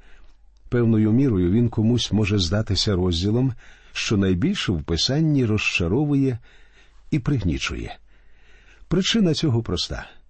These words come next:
Читання цього розділу подібне до прогулянки цвинтарем. Бог сказав Адаму: "Бо в день їди твоєї від нього, ти напевно помреш". Буття два сімнадцять. І всі сини Адама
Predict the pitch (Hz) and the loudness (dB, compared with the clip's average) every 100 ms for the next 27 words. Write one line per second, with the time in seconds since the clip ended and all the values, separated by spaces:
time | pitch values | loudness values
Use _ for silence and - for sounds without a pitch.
0 | - - - - - 143 117 101 - 117 | -20 -20 -16 -4 -2 0 0 0 0 0
1 | 87 98 143 110 95 80 73 - - 127 | 2 2 0 0 0 0 -4 -12 -6 0
2 | 117 143 123 117 107 - 101 131 131 123 | 2 2 2 0 0 0 0 2 0 0
3 | 117 120 - 87 92 92 - 76 57 - | 0 -2 -2 0 2 0 0 -6 -6 -12
4 | - - - - - - - 92 87 - | -16 -20 -20 -20 -20 -16 -4 -2 -2 -4
5 | - 98 107 117 104 76 65 57 - - | -2 -2 -2 -2 -2 -2 -4 -6 -12 -20
6 | - - - - - 90 117 92 127 127 | -20 -20 -20 -20 -8 0 0 2 2 2
7 | 92 113 120 113 117 113 120 110 104 98 | 2 2 0 0 2 4 4 4 2 2
8 | 92 101 107 123 - - - - 120 117 | 2 2 0 -2 -6 -16 -6 0 2 2
9 | 110 107 95 82 78 101 101 - - - | 0 -2 0 0 -2 -2 -2 -4 -6 -8
10 | - - - - - 87 90 - 127 123 | -10 -18 -20 -20 -6 -2 -2 -2 -4 -2
11 | 85 92 - 113 95 71 - - - - | -2 -2 -2 -2 0 -2 -6 -8 -10 -14
12 | - - - - - - - 156 113 - | -20 -20 -20 -20 -20 -8 -2 -2 -2 0
13 | 190 - - 95 214 - 113 80 65 65 | 0 0 0 2 0 0 -2 -2 -4 -6
14 | - | -8